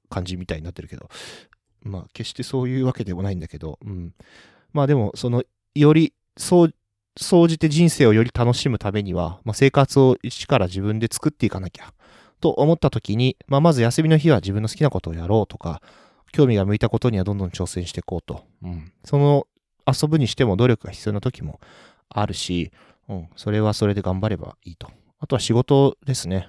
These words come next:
うん。仕事をこのままどうしよう、続けていくか、どうするかって思った時に、あの、やっぱ自分で、えーっと、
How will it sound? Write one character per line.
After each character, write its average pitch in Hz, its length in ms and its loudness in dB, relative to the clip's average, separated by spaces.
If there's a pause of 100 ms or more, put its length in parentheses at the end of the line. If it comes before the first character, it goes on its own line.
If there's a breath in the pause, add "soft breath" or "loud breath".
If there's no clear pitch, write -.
(100)
う 95 80 -8
ん。 90 180 -4 (360 soft breath)
仕 - 180 -6
事 131 480 4
を 127 140 2
こ - 120 0
の 123 80 2
ま 127 100 2
ま 127 120 2
ど 131 200 4
う 113 40 0
し - 220 -8
よ 78 120 -6
う、 - 60 -18
続 95 260 -8
け 104 100 -12
て - 100 -8
い 98 60 -4
く - 100 -20
か、 90 240 -16 (1300 soft breath)
ど 110 80 0
う - 20 -2
す - 100 -4
る 95 60 -2
か - 80 -4
っ 90 60 -6
て - 80 -4
思 113 80 -2
っ - 20 -2
た 139 60 -2
時 139 220 -4
に、 156 280 0 (100)
あ 107 200 -2
の、 98 400 -2
や - 60 -8
っ - 20 -4
ぱ 120 80 0
自 110 180 0
分 202 320 2
で、 190 260 4 (460 soft breath)
え 139 220 2
ー - 20 2
っ - 180 -8
と、 120 220 2